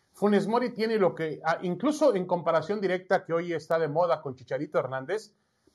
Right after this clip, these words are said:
Funes Mori tiene condiciones que no tiene Javier Hernández. Por más que Javier Hernández es un goleador histórico para la selección, por más que Javier Hernández jugó en los niveles donde no llegó jamás Funes Mori, el Manchester United, el Madrid, la Liga Alemana,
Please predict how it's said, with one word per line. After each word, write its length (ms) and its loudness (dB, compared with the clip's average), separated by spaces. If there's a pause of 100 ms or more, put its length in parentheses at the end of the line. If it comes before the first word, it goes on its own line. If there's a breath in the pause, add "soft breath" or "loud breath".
(220)
Funes 260 0
Mori 240 -2
tiene 440 -2
condiciones 640 -2
que 120 -6
no 180 -2
tiene 240 -2
Javier 340 -4
Hernández. 540 -2
Por 160 0
más 200 2
que 100 0
Javier 300 -2
Hernández 520 -2 (240 soft breath)
es 180 2
un 140 2
goleador 340 4
histórico 560 -2
para 140 2
la 100 0
selección, 640 0 (240 loud breath)
por 160 6
más 180 0
que 120 -4
Javier 240 -2
Hernández 320 -6
jugó 260 -4
en 60 -4
los 120 -4
niveles 400 -6
donde 280 -6
no 160 -2
llegó 320 -2
jamás 340 -6
Funes 300 -12
Mori, 360 -2 (300 soft breath)
el 140 -10
Manchester 340 -4
United, 420 0
el 140 -2
Madrid, 520 -2
la 140 -4
Liga 280 0
Alemana, 640 -2